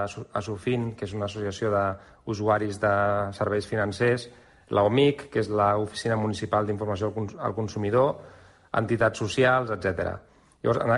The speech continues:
en aquesta jornada vam estar parlant de... El,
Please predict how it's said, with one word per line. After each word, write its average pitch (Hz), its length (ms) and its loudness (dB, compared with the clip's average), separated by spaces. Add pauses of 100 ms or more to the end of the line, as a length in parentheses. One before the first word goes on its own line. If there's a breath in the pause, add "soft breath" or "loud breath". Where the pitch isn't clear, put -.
en 120 80 0
aquesta 135 240 0
jornada 160 260 2
vam 156 140 0
estar 135 180 0
parlant 143 460 2 (160)
de... 117 240 2 (1120)
El, - 80 -8